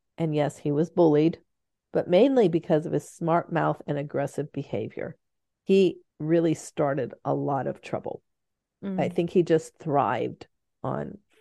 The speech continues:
Speaker 1: fighting and the aggressiveness.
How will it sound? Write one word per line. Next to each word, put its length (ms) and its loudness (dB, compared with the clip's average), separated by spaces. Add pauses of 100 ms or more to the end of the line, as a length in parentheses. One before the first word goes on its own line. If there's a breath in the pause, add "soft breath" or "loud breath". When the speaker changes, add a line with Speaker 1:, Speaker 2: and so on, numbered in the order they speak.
(120)
Speaker 1:
fighting 500 0
and 420 -12 (100)
the 460 -6
aggressiveness. 1120 -8